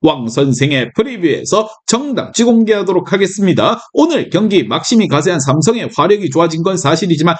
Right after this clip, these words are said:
레오와 허수봉, 신펑이 삼각편대로 나서는 현대를 넘긴 어려울 것입니다. 또한 현대는 세 명의 선수 중 한 명이 부진하면 언제든 베테랑 정광인이 들어와 분위기를 바꿀 수 있을 것입니다. 서브 득점이 적은 삼성과 달리 리그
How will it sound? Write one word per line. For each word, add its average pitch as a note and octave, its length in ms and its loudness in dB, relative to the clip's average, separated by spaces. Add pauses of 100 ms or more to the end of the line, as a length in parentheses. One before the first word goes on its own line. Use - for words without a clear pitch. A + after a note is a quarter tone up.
(120)
레오와 C#3+ 440 2
허수봉, G#3 440 0
신펑이 G3 420 0
삼각편대로 F3+ 720 0
나서는 C#3+ 320 2 (200)
현대를 A3 440 2
넘긴 F3 420 0
어려울 G#3+ 200 2
것입니다. C#3+ 460 0 (140)
또한 A#3+ 240 2
현대는 G3+ 360 0
세 C#3+ 200 -2
명의 A3+ 260 2
선수 F3 240 2
중 E3 80 2
한 F3+ 240 4
명이 G#3 240 2
부진하면 E3 460 2
언제든 G#3 420 2
베테랑 D#3 400 -2
정광인이 F#3 500 0
들어와 D3+ 320 2 (200)
분위기를 F3+ 400 2
바꿀 C#3 260 0
수 F#3 120 -2
있을 C#3+ 200 0
것입니다. C#3 560 0
서브 C#4 420 2
득점이 F3+ 400 0
적은 E3+ 240 2
삼성과 D3 520 0
달리 F3+ 340 2
리그 F3 240 2